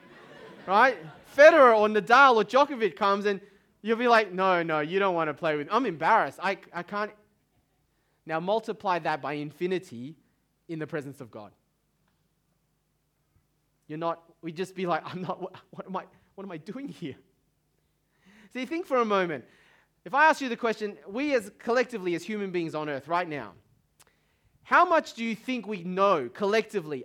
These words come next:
as a percentage of all the knowledge that there is to know in the universe? If you had to say a percent of how much we know as a knowl-, as a percentage of everything that there is to know in the universe,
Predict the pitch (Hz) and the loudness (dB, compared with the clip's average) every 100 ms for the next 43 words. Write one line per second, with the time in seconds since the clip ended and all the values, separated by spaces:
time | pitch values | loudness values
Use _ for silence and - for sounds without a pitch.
0 | - 220 226 - 226 - 302 320 214 175 | -2 -2 -2 -4 -8 -4 -2 -2 -2 -4
1 | 175 170 - 285 339 320 285 240 220 214 | -4 -12 -2 4 8 10 8 6 0 2
2 | 233 226 - 185 190 196 208 202 175 156 | 4 4 2 0 0 0 -2 -6 -6 -4
3 | 151 151 151 143 117 82 - _ _ _ | -4 -6 -6 -8 -12 -18 -20 _ _ _
4 | _ _ _ _ _ - 180 311 294 226 | _ _ _ _ _ -14 -4 4 4 2
5 | 254 226 214 226 262 262 233 - 262 285 | 0 0 0 -2 2 2 2 -2 -2 0
6 | 269 240 214 196 190 180 180 208 233 220 | -2 -4 0 2 2 -2 -8 -2 -2 0
7 | 190 185 185 202 220 208 185 - 285 320 | -2 -4 -10 -6 -6 -4 -8 2 2 2
8 | 285 220 214 190 190 233 233 220 196 185 | -4 -4 -2 -2 0 -2 -4 -6 -6 -4
9 | 180 180 175 180 | -4 -2 -2 -4